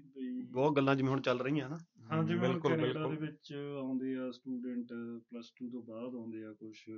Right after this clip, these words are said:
Speaker 1: ਕੁਛ ਗ੍ਰੈਜੂਏਸ਼ਨ ਤੋਂ ਬਾਅਦ ਆਉਂਦੇ ਆ। ਤਾਂ ਬਈ ਪਲੱਸ ਟੂ ਵਾਲੇ ਸਟੂਡੈਂਟਸ ਦੇ ਕੀ ਮੁੱਦੇ ਨੇ, ਗ੍ਰੈਜੂਏਸ਼ਨ ਵਾਲਿਆਂ ਨੂੰ ਕਿੱਦਾਂ ਦੀਆਂ ਔਕੜਾਂ ਆਉਂਦੀਆਂ ਨੇ, ਉਹਨਾਂ ਦੇ ਪੀਅਰ
Speaker 2: ਬਿਲਕੁਲ।
Speaker 1: ਰਿਲੇਟਿਡ ਇੱਦਾਂ ਦੀਆਂ ਚੀਜ਼ਾਂ ਵੀ
Speaker 3: ਹਮ।
Speaker 1: ਤੁਹਾਨੂੰ ਵਧੀਆ ਨੌਲੇਜ ਵਾਲੀਆਂ ਦੱਸਿਆ ਕਰਾਂਗੇ ਨਾਲ ਨਾਲ।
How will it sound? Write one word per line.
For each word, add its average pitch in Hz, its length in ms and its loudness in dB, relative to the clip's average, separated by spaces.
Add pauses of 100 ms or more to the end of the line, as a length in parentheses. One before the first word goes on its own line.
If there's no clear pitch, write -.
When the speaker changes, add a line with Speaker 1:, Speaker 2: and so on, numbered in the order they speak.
Speaker 1:
ਕੁਛ 113 260 -18
ਗ੍ਰੈਜੂਏਸ਼ਨ 113 540 -8
ਤੋਂ 110 200 -14
ਬਾਅਦ 117 240 -20
ਆਉਂਦੇ 110 300 -20
ਆ। 107 180 -20 (480)
ਤਾਂ 147 160 -2
ਬਈ 160 140 2
ਪਲੱਸ 156 340 -4
ਟੂ 170 160 2
ਵਾਲੇ 151 180 2
ਸਟੂਡੈਂਟਸ 139 580 -6
ਦੇ 135 180 -2
ਕੀ 143 260 -6
ਮੁੱਦੇ 127 400 -2
ਨੇ, 123 420 -2
ਗ੍ਰੈਜੂਏਸ਼ਨ 135 480 -6
ਵਾਲਿਆਂ 131 180 -2
ਨੂੰ 131 140 0
ਕਿੱਦਾਂ 127 280 -6
ਦੀਆਂ 131 200 0
ਔਕੜਾਂ 120 300 -10
ਆਉਂਦੀਆਂ 117 340 -10
ਨੇ, 113 240 -20 (160)
ਉਹਨਾਂ 123 160 -10
ਦੇ 123 100 -6
ਪੀਅਰ 117 220 -4
Speaker 2:
ਬਿਲਕੁਲ। 117 220 -6
Speaker 1:
ਰਿਲੇਟਿਡ 120 520 -12
ਇੱਦਾਂ 143 160 -6
ਦੀਆਂ 151 160 -6
ਚੀਜ਼ਾਂ 139 340 -4
ਵੀ 143 80 -2
Speaker 3:
ਹਮ। 127 60 -6
Speaker 1:
ਤੁਹਾਨੂੰ 123 440 -4 (480)
ਵਧੀਆ 151 300 -4
ਨੌਲੇਜ 131 360 -2
ਵਾਲੀਆਂ 127 380 -2 (140)
ਦੱਸਿਆ 123 280 -4
ਕਰਾਂਗੇ 139 320 -4
ਨਾਲ 127 300 -2
ਨਾਲ। 127 200 -4